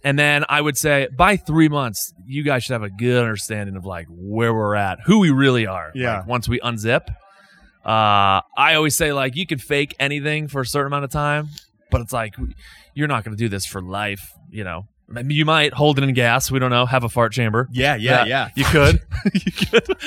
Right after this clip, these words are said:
Speaker 1: You know, I don't know. <laughs> You know.
Speaker 2: I, I, I can't believe people actually get engaged or married before they live with each other.
Speaker 1: Right, right.
Speaker 2: Because how much more did you know, find out about each other after
Speaker 1: Oh,
Speaker 2: you moved
Speaker 1: man.
Speaker 2: in?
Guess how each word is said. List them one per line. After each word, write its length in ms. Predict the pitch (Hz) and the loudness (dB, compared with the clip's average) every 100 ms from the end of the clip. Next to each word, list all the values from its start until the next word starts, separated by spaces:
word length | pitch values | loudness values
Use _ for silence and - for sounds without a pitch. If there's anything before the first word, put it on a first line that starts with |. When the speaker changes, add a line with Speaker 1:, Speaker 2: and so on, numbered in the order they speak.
| - - | -4 2
Speaker 1:
You 80 | 294 - | 2 4
know, 140 | 233 - | 2 2
I 240 | 208 175 | 2 4
don't 360 | 214 311 185 190 | 6 6 4 4
know. 380 | - - - 330 | 2 0 -6 -8
<laughs> 60 | - | -4
You 80 | 247 - | -2 2
know. 220 | 196 208 | 2 2
Speaker 2:
I, 300 | - 170 180 | 0 2 4
I, 40 | 254 170 | 4 2
I 60 | |
can't 180 | 254 277 | 2 2
believe 160 | 202 147 | 2 2
people 260 | 170 156 | 2 4
actually 360 | 139 139 147 120 | 2 2 -2 -2
get 200 | 127 127 | 0 0
engaged 640 | 120 107 123 120 117 98 | 0 -2 0 0 -2 -4
or 100 | 117 | -6
married 380 | 110 113 110 95 | -4 -4 -4 -6
before 260 | 101 135 131 | -8 -6 -6
they 80 | 113 | -6
live 160 | 104 | -10
with 160 | 95 95 | -12 -14
each 140 | 92 | -14
other. 260 | 95 85 82 - | -14 -14 -14 -8
Speaker 1:
Right, 300 | 104 123 110 - _ _ | -2 0 -2 -6 _ _
right. 240 | 110 110 - 185 | -2 -2 -2 -4
Speaker 2:
Because 220 | 180 185 | -2 2
how 160 | 190 214 | 4 4
much 220 | 226 165 | 2 0
more 200 | 185 196 | -2 -2
did 180 | 170 135 | -2 -6
you 80 | 160 | -4
know, 160 | 160 | -4
find 240 | 160 151 147 | -2 0 2
out 140 | 151 | 0
about 200 | 160 165 | 0 -2
each 140 | 170 185 | -2 -4
other 200 | 185 - | -4 0
after 260 | 127 131 180 | 2 4 6
Speaker 1:
Oh, 120 | 170 | 6
Speaker 2:
you 100 | 156 | 4
moved 100 | 131 | 4
Speaker 1:
man. 320 | 143 143 113 | 2 2 0
Speaker 2:
in? 160 | 87 | -4